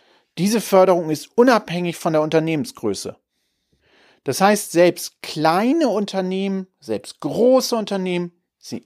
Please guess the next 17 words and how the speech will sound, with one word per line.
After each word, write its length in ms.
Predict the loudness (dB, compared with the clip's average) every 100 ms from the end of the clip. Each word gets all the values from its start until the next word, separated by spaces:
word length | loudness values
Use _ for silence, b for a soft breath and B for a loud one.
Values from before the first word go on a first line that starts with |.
| _
alle 380 | 2 4 2 0
können 400 | 0 0 0 -2
sich 280 | -6 0
auf 200 | 2 2
das 180 | 2 -4
Forschungszulagengesetz 1400 | 2 2 4 -2 -8 -8 -4 0 2 0 -4 -4 -6 -8
berufen. 540 | -8 -2 0 -2 -10 _ _ _ _ b b b b b
So, 140 | 2 4
und 100 | 4
was 160 | 0
kriegt 280 | -4 -6 -6
man 120 | -6
jetzt? 300 | -6 -8 -16 -12 -2
Das 180 | -2 0
funktioniert 520 | -6 -4 -4 -4 -4
wie 60 |
folgt. 460 | -10 -4 -6 -6